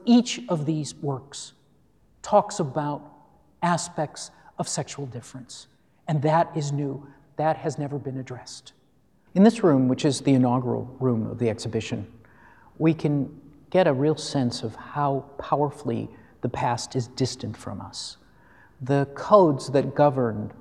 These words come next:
the representation of sexuality here, um, are very different from what we are familiar with today. And in fact, the very organization of sexuality in this period, roughly a hundred years ago, is very different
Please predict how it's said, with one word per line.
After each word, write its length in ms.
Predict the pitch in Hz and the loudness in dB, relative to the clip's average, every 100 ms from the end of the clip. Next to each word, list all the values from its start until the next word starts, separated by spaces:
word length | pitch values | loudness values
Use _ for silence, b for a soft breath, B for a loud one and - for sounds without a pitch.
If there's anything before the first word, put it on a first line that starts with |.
| - | -2
the 100 | 131 | 4
representation 1080 | 131 139 123 123 120 - 131 - 117 113 - | 4 2 0 0 -2 -4 -6 -4 -6 -6 -8
of 100 | 120 | -8
sexuality 800 | - 117 131 123 151 190 143 120 | -6 -6 -2 0 2 2 0 -4
here, 420 | 117 117 113 - - b b b b b | -6 -6 -6 -10 -18 b b b b b
um, 360 | 151 143 143 135 - - | -2 0 -2 -4 -12 -8
are 360 | 165 151 147 - 170 | -2 0 0 -4 -2
very 300 | 156 185 160 | 4 4 4
different 440 | 143 160 127 110 | 2 0 -2 -4
from 260 | - 135 131 | -2 -2 0
what 260 | 139 135 | 0 0
we 220 | 139 147 135 | 0 0 -2
are 180 | 139 | -4
familiar 400 | 127 123 123 120 | -4 -2 -2 -2
with 340 | 110 113 - - | -2 -6 -10 -10
today. 540 | - 110 117 107 - - b b b | -6 -2 -2 -2 -6 -14 b b b
And 120 | 156 | -2
in 60 | 151 | 0
fact, 220 | 180 170 | 0 0
the 60 | 170 | 2
very 220 | 160 160 | 4 4
organization 880 | - 170 160 147 127 143 175 - 117 | 2 2 2 2 4 4 4 0 -4
of 80 | 110 | -4
sexuality 840 | 110 - 117 104 113 113 - 117 - b b b - | -10 -8 -6 -6 -8 -10 -10 -12 -14 b b b -2
in 100 | 151 | 2
this 140 | 139 - | 2 0
period, 400 | - 120 123 120 | -2 0 2 4
roughly 440 | 127 - 135 120 - | 2 2 -2 0 -4
a 40 | |
hundred 320 | 117 135 117 | -6 -4 -2
years 220 | 107 113 117 | -2 -4 -4
ago, 340 | 113 110 113 - b b | -4 -4 -6 -14 b b
is 80 | 147 | 0
very 240 | 131 131 | 4 4
different 340 | 117 110 120 | 4 -2 -6